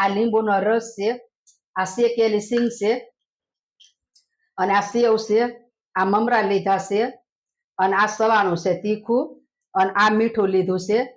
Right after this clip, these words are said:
અને આ ભાજીનો મસાલો છે અને આ તેલ જોઈશે આપણે ભાજી બનાવવા માટે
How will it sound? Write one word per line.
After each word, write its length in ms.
અને 220
આ 200
ભાજીનો 420
મસાલો 520
છે 120
અને 120
આ 160
તેલ 260
જોઈશે 340
આપણે 240
ભાજી 380
બનાવવા 400
માટે 240